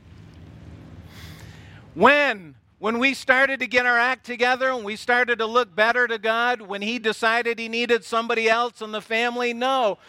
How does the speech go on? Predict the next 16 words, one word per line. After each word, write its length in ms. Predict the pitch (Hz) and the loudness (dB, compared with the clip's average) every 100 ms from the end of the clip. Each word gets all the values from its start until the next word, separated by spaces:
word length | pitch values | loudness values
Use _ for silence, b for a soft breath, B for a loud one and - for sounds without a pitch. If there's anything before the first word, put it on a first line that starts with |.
| B | B
When 200 | - 233 | -2 0
his 240 | 233 226 170 | 0 -2 -4
goodness 460 | 202 247 254 247 | 0 0 2 -4
and 120 | 240 233 | -4 0
loving 420 | 240 254 240 220 | 2 2 -4 -6
kindness 500 | 226 247 262 254 233 | -4 -2 -2 -4 -8
appeared 420 | 208 226 233 233 | -8 0 0 0
to 160 | 233 226 | 0 0
us, 200 | 214 - B | 0 -6 B
he 200 | - 240 | -6 -4
saved 680 | 240 - - 254 240 214 170 | -4 -6 0 0 0 -4 -4
us. 520 | 170 139 - - - _ _ _ _ _ _ _ _ _ _ _ _ _ - | -4 -4 -12 -18 -20 _ _ _ _ _ _ _ _ _ _ _ _ _ -8
When 160 | 151 | -2
we 100 | 175 | 0
were 160 | 185 196 | 0 0
wretches. 800 | 190 226 - 175 120 107 - | 2 0 -2 -16 -16 -18 -20